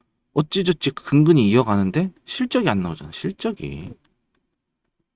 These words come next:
이 차 전지 한다고 해서 뭐 계-,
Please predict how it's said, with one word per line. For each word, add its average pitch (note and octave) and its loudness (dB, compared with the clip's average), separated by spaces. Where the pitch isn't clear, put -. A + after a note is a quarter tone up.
이 D3+ -2
차 G#3 4
전지 C3 4
한다고 B2 0
해서 G2 -4
뭐 A#2+ -4
계-, - 4